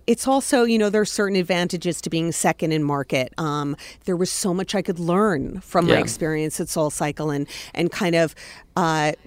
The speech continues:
Speaker 1: use the, uh, parts of the business that worked and improve upon the ones that didn't. And so that was a real help for us in getting a leg up quickly.
Speaker 2: Oh my gosh.
Speaker 1: So, so we were on a path.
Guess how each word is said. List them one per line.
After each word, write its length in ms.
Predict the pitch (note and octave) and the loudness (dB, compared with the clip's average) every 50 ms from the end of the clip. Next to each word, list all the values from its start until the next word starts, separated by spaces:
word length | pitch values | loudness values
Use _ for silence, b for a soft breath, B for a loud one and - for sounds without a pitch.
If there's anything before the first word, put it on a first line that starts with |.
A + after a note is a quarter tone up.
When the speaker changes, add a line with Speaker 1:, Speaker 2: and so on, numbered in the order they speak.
| - _ _ - - - | -20 _ _ -20 -16 -12
Speaker 1:
use 440 | G3 - G#3 G#3+ G#3+ G#3+ G3 - | -4 0 2 4 4 4 2 0
the, 280 | - G3+ G3+ F#3+ F3+ F3 - | 2 4 4 6 6 4 4
uh, 280 | E3+ F3 F3 E3 D#3+ D#3 | 4 4 6 6 4 4
parts 340 | - - - G3 F#3+ F#3 - | 2 0 0 0 0 0 0
of 80 | G3 D#3+ | -2 -2
the 80 | F#3 | 0
business 320 | F3 F#3 E3+ - F3+ E3 - | 0 0 -2 -2 -4 -4 -2
that 160 | - C#3 - | -2 -4 -2
worked 400 | E3 D#3 D#3+ F3 A#3 A3+ - - - | 0 2 4 4 4 2 0 -4 0
and 260 | F#3 F#3+ E3+ F3+ F3+ | 0 2 2 2 0
improve 420 | E3 F3 F3+ E3+ - - F3+ E3+ F3 | 0 0 -2 -2 0 0 0 0 0
upon 300 | F#3+ - - F3+ E3+ F3 | -2 -4 -4 -2 0 0
the 80 | E3+ | 2
ones 280 | E3+ E3+ E3+ E3+ - - | 2 2 0 0 -2 -2
that 140 | F3+ E3 - | -4 -2 0
didn't. 360 | F3 E3+ G3 G#3 F#3 B2 G2+ | 0 0 0 0 -2 -2 -2
And 180 | - D3+ D3+ | -4 -4 -4
so 140 | - - D#3+ | -2 -2 0
that 180 | D3+ F3+ F#3+ A3+ | 2 2 2 2
was 140 | C4+ - - | 0 0 -2
a 60 | F#3+ | -2
real 360 | E3 D#3 D#3+ D#3+ E3 E3+ F3 | -2 0 -2 0 2 2 0
help 300 | D#3 D3 E3 D#3 D3+ - | 0 0 0 -2 -2 -2
for 180 | - - G#3 G#3 | -6 -4 0 2
us 380 | A3 A3+ B3 C4 - - - B B B B B B B | 2 2 0 -2 -4 -6 -8 B B B B B B B
in 180 | - F3+ E3+ | -2 -2 0
getting 240 | D3 E3 D3 D#3 D#3+ | 2 2 2 2 2
a 60 | E3 | 0
leg 280 | E3 D#3+ D#3 D#3 C#3+ - | 2 2 2 2 2 0
up 220 | D#3 D#3+ - - | -2 -2 -2 -6
quickly. 640 | - - - F3 - - - A3+ B3 B3 B3 C4 C4 _ - - - | -8 -2 -2 -2 0 0 0 0 2 2 0 0 -4 _ -10 -4 0
Speaker 2:
Oh 120 | C3+ C3 | 2 2
my 160 | C3 B2 A#2+ | 4 2 2
gosh. 420 | A2+ - A#2+ B2 A#2+ A#2+ A#2+ A#2 - | 2 4 4 6 6 4 2 0 -2
Speaker 1:
So, 260 | - - G#3 F#3+ - - | 2 4 4 4 4 0
so 160 | - - G#3 | 0 2 4
we 140 | F#3+ F#3 F3+ | 6 6 6
were 120 | F3 F3+ | 6 6
on 160 | - D#3 F3+ E3+ | 6 6 4 2
a 60 | E3 | 2
path. 540 | - F#3+ D#3+ D3+ D#3 - - - - - | 0 -2 -2 -2 -2 -4 -6 -16 -20 -20